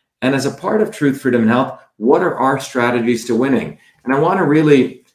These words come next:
i-, impart this on you that we c-, we're not gonna win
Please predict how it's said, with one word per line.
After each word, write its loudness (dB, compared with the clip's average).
i-, -2
impart -4
this -2
on 0
you 2
that -2
we -2
c-, -14
we're -2
not -6
gonna 0
win 0